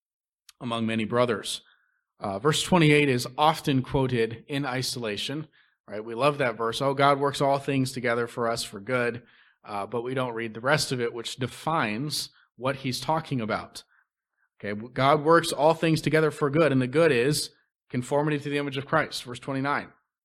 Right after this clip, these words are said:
"Those that he foreknew, those that he called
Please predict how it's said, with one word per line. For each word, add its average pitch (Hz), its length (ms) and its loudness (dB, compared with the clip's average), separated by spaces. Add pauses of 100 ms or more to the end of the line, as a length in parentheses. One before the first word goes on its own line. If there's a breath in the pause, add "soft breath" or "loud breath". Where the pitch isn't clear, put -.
(120)
"Those 123 220 -2
that 135 100 0
he 151 120 2
foreknew, 143 640 0 (420 soft breath)
those 120 160 -6
that 131 100 0
he 135 160 -2
called 165 520 2